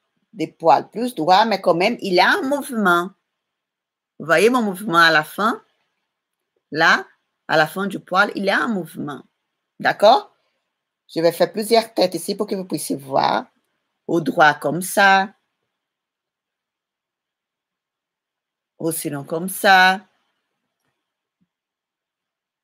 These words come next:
Au sinon comme ça. D'accord ? Alors ça, c'est plusieurs façons de faire juste la tête. Les premières trois poils du sourcil de votre cliente.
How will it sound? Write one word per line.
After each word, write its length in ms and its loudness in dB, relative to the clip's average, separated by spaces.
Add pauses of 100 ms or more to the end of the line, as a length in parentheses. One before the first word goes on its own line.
(2250)
Au 160 2
sinon 300 -8
comme 240 -4
ça. 480 0 (100)
D'accord ? 500 0 (540)
Alors 320 4
ça, 240 2
c'est 160 -6
plusieurs 440 -2
façons 520 -4
de 100 -4
faire 380 -2 (340)
juste 500 -4
la 160 2
tête. 360 -2
Les 120 -8
premières 560 -2
trois 340 2
poils 340 4
du 140 -14
sourcil 360 -12
de 60 -6
votre 240 -2
cliente. 400 -10